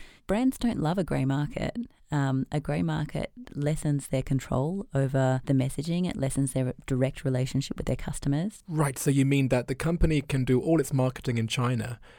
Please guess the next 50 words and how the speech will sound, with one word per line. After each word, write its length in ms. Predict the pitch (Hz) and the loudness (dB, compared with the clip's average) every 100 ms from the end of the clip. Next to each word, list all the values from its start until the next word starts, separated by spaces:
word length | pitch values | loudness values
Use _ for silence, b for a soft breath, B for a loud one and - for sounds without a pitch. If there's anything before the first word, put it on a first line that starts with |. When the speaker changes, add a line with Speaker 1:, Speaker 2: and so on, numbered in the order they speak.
| b b | b b
Speaker 2:
but 120 | 135 | 4
then 160 | 170 - | 4 4
if 180 | 175 - | -2 -2
the 80 | |
products 420 | 143 151 131 - 135 | 0 0 0 -2 0
are 60 | |
purchased 500 | - 143 139 135 - - | 6 6 6 0 -4 0
overseas, 880 | 131 120 - 190 185 107 127 - - b b b | 0 2 0 2 2 0 -4 -10 -14 b b b
the 120 | 147 135 | 0 4
marketing 560 | 143 156 143 - 139 | 4 4 0 0 0
department 460 | 139 139 143 127 - | 0 0 0 -2 -4
for 140 | - | -6
the 100 | 139 | -6
China 480 | - - 151 151 135 147 | -2 0 2 4 2 2
office 340 | 127 123 - | 2 0 -2
of 80 | 120 | -6
the 80 | 117 | -2
brand 300 | 135 127 123 | 2 2 4
doesn't 260 | 131 135 | 2 2
know 180 | 131 127 - | 2 2 0
if 180 | 127 | -4
their 180 | - 139 | -2 0
marketing 460 | 131 127 - - 123 | 2 2 0 -4 0
<laughs> 40 | |
was 100 | - | 2
successful 600 | - 139 - 143 - 135 | 2 0 0 -2 0 2
or 100 | 117 | 4
not, 320 | 123 147 110 - | 8 6 6 -2
because 340 | 139 131 127 | 0 0 2
the 140 | 139 | 0
shopper 300 | 127 180 156 | 2 2 4
in 260 | 139 147 135 | 4 2 0
China 460 | - 147 147 110 - B B | 2 2 2 0 -4 B B
has 160 | - 131 | -2 0
actually 360 | 135 - 135 127 | 2 0 0 2
purchased 420 | 131 127 123 - | 2 0 -4 -6
it 100 | - | -6
from 100 | 117 | -2
a 40 | |
whole 140 | 123 120 | 0 0
different 260 | 110 - | -2 -4
market. 320 | 107 - - - - - _ - | -4 -4 -10 -14 -20 -20 _ -6
Speaker 1:
They've 160 | 240 226 220 | 0 2 2
purchased 380 | - 277 - - | 2 0 0 -2
it 100 | 381 | 2
from 140 | 240 | 4
a 20 | 220 | 4
whole 220 | 175 165 | 2 0
different 260 | 175 170 | 2 2
market, 380 | 160 156 147 - | 4 4 2 0